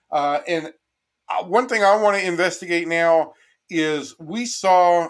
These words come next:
at least in the first half of last year, kind of the blossoming of Jonah Heim as a player.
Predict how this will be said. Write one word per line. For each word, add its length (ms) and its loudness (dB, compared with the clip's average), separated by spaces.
at 140 -8
least 300 -6
in 60 -10
the 60 -6
first 300 -6
half 240 2
of 120 -10
last 360 -2
year, 360 -6
kind 200 -2
of 60 -6
the 60 -2
blossoming 800 0
of 120 -8
Jonah 300 -6
Heim 640 -2
as 140 -6
a 60 -10
player. 540 -4